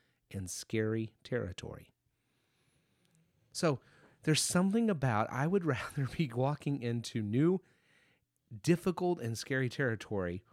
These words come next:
with my feet sure underneath me because I'm, I'm being led by the Spirit and I'm walking with Jesus. I'm in a better position in that place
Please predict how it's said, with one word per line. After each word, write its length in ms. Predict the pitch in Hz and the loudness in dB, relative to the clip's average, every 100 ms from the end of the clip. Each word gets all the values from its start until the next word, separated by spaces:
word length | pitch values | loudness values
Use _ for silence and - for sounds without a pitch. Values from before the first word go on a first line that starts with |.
| _ | _
with 220 | 120 113 | -4 -2
my 140 | 107 98 | -2 -4
feet 260 | - 113 | -4 -4
sure 400 | - - 165 190 | -4 -2 0 0
underneath 640 | 160 151 127 127 139 135 98 | 0 2 2 2 0 -2 -6
me 340 | 92 82 82 _ _ _ _ _ _ _ _ _ _ _ _ | -8 -8 -14 _ _ _ _ _ _ _ _ _ _ _ _
because 480 | 120 117 139 131 117 - _ | -6 0 2 2 0 -8 _
I'm, 300 | 110 113 104 - _ _ | -4 -4 -6 -10 _ _
I'm 160 | 110 113 | -2 0
being 260 | 113 107 | 0 -2
led 300 | 110 139 156 | -2 -4 -4
by 160 | 131 107 | -6 -6
the 100 | 95 | -6
Spirit 640 | - - - 135 87 - - _ _ _ _ _ _ _ _ _ _ _ _ _ _ _ | -8 -10 -10 -10 -10 -14 -20 _ _ _ _ _ _ _ _ _ _ _ _ _ _ _
and 140 | - 117 | -6 -4
I'm 120 | 107 | -2
walking 420 | 107 123 135 127 | 0 0 -2 -4
with 100 | 110 | -2
Jesus. 380 | 117 123 95 90 | -2 -2 -2 -4
I'm 180 | 107 131 | -2 -2
in 100 | 98 | -2
a 60 | |
better 340 | 87 135 147 170 | -6 -6 -4 -2
position 480 | 147 120 113 113 | -2 -2 -2 -4
in 220 | 92 95 98 | -4 -4 -4
that 260 | 123 147 | -4 -8
place 600 | - 110 98 67 - - | -8 -6 -6 -10 -14 -14